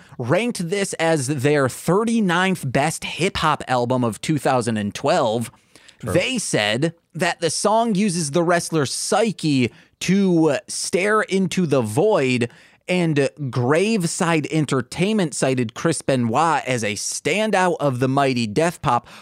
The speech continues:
Speaker 1: calling it one of Insane Clown Posse's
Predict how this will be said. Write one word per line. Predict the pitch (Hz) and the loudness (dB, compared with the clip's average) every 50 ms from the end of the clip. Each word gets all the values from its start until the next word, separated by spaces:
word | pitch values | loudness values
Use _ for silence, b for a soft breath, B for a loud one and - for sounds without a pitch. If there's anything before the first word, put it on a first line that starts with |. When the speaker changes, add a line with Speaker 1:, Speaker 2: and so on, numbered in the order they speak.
| B B | B B
Speaker 1:
calling | 165 175 185 196 190 185 | 0 2 2 2 2 0
it | 190 160 | 0 0
one | 170 170 170 | 0 0 0
of | 165 139 123 - - _ | 0 0 -2 -4 -10 _
Insane | - 202 190 202 196 - - 190 196 185 | -2 0 0 0 0 0 0 0 0 0
Clown | - - 165 151 151 156 151 | 0 0 0 2 2 0 0
Posse's | - - 143 143 147 143 - 156 147 147 135 - | 0 0 0 0 0 0 -2 -2 -2 -2 -4 -4